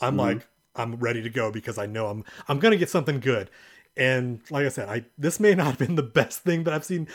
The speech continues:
Speaker 1: in Orion's wheelhouse, but it wasn't terrible. I didn't think it. Like, I, I kinda thought you might enjoy it because it,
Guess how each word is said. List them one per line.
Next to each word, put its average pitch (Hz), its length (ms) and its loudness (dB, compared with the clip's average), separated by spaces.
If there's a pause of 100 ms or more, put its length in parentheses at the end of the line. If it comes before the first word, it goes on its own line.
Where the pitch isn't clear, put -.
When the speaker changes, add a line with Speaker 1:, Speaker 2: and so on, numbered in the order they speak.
(200)
Speaker 1:
in 156 200 2
Orion's 143 520 2
wheelhouse, 143 420 0
but 117 320 0 (840)
it 196 180 2
wasn't 240 340 4
terrible. 160 540 2
I 196 160 4
didn't 233 220 2
think 180 160 4
it. 110 40 2
Like, 135 240 2
I, 269 220 6 (240)
I 214 80 4
kinda 247 260 4
thought 214 220 4
you 185 80 4
might 185 220 4
enjoy 160 260 4
it 165 60 0
because 143 260 -2
it, 139 160 -6